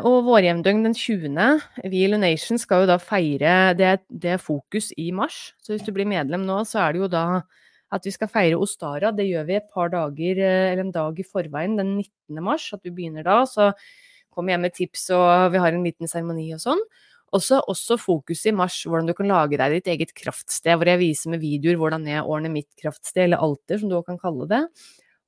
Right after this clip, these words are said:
Og, ehm, litt forskjellige verktøy som, eh, man kan bruke da i magi og seremonier og litt sånn. Så det, det blir gøy.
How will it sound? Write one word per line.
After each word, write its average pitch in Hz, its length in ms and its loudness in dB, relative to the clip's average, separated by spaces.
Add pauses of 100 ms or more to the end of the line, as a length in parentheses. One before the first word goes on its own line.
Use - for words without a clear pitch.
(120)
Og, 185 220 2
ehm, 202 480 2 (100)
litt 202 160 -4
forskjellige 196 400 0
verktøy 175 400 0
som, 196 320 -6
eh, 220 240 -2
man 247 160 -2
kan 311 160 0
bruke 220 400 2
da 165 160 6
i 156 160 -2
magi 143 380 -6
og 143 60 -4
seremonier 151 560 -6
og - 40 -10
litt - 160 -12
sånn. 123 120 -6 (200)
Så 175 160 -4
det, 196 480 6
det - 120 -8
blir 156 120 -4
gøy. - 240 -4